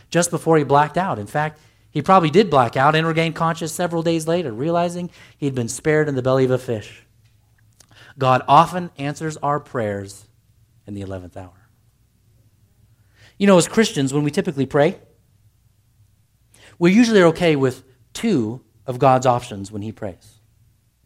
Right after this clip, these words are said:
when we pray. Option one, "God, if I pray, Lord, let it be a yes."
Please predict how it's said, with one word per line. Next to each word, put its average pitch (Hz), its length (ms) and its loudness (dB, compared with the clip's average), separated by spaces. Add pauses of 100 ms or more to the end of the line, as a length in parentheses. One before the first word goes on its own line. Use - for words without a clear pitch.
(100)
when 113 120 -8
we 110 120 -4
pray. 90 200 -14 (560)
Option 196 240 0
one, 214 160 4
"God, 233 220 8
if 196 60 0
I 214 100 6
pray, 262 280 0 (1500)
Lord, 135 180 -4
let 135 140 -2
it 139 80 -4
be 127 100 -4
a 131 60 -2
yes." 120 340 -6